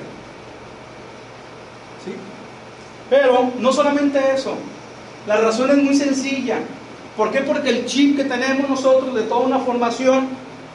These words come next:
del siglo pasado, así nos enseñó. ¿Por qué? Porque antes había estabilidad en el empleo,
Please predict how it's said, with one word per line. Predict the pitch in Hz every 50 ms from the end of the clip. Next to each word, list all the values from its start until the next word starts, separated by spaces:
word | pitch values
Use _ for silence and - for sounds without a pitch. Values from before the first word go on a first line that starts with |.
| - -
del | 175 180 175
siglo | - 262 254 262 269 262
pasado, | 269 269 269 - 285 269 254 247 247 254 262 254 247 - - - - - - - - - - -
así | 190 190 - 247
nos | 269 277 262 277
enseñó. | 277 226 - 247 226 233 247 285 294 294 285 - -
¿Por | 202 202
qué? | - 262
Porque | 262 254 254 254
antes | 240 247 277 254 254
había | 226 208 226 240 262 262
estabilidad | 262 247 226 214 208 208 220 233 240
en | 226 240
el | 214 208 180
empleo, | 175 226 240 262 262 254